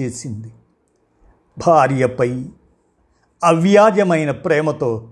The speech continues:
ఆమె చితిలోకి దూకి ప్రాణత్యాగం చేసిన మొదటి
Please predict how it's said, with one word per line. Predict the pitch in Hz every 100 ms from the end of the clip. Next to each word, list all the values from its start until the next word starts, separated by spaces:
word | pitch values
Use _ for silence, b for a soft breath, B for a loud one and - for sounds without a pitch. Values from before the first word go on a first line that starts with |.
| b b b b _ -
ఆమె | 156 139 127 117
చితిలోకి | 113 117 180 185 190 160 120 127
దూకి | 107 147 220 214 160 - _ _ _ _ _ _ _ _
ప్రాణత్యాగం | 190 185 202 226 - 196 165 143 131 139
చేసిన | 131 - 139
మొదటి | 127 131 147 143 156 175 170